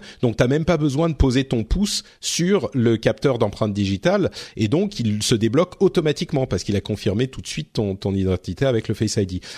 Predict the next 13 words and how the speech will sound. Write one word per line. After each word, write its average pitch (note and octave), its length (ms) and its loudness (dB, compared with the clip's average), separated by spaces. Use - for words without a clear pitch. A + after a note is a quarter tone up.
Donc, A2+ 140 0
c'est C3 80 2
pour C3+ 120 0
ça F#3 120 0
que - 40 -8
c'est C#3 100 2
beaucoup B2 180 0
plus C3+ 160 0
naturel C3 420 0
dans A2 160 0
ce G#2 400 2
contexte, G2+ 480 -2
quoi. F2 160 -2